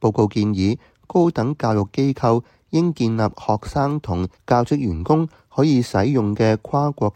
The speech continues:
鎮壓報告機制，就處理報告嘅過程制定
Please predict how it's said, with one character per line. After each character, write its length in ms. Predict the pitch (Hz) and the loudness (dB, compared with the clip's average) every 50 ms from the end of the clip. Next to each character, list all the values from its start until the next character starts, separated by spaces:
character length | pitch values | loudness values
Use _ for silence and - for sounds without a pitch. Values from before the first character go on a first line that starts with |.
| _ - | _ -10
鎮 340 | - - 107 101 101 104 | -6 -4 -4 -2 -2 0
壓 200 | 104 101 101 95 - _ _ _ | 0 0 0 0 -4 _ _ _
報 180 | - 98 101 95 | -2 0 0 -2
告 160 | 95 104 101 | -2 -4 -6
機 200 | 101 - 117 117 | -2 -2 -2 -2
制， 320 | 113 - - 107 107 107 - _ _ _ _ _ _ | -2 -2 0 0 0 0 -2 _ _ _ _ _ _
就 240 | - - 113 107 104 | -6 -2 -2 0 -2
處 200 | 104 - - - | -2 -4 -4 -2
理 180 | 143 135 113 110 | 0 2 0 0
報 240 | 107 - 113 107 104 | 0 -2 -2 -2 -2
告 180 | 104 - 104 | -2 -2 -4
嘅 240 | 98 104 101 95 95 | -2 0 0 0 -2
過 300 | 92 - - 101 95 98 | -2 -2 -2 0 0 0
程 300 | 98 - - - 85 82 | -2 -4 -8 -10 -10 -10
制 300 | 82 - - 107 107 110 | -8 -4 -2 -2 -2 -2
定 260 | 107 - 101 98 101 | -2 -2 -2 -2 -2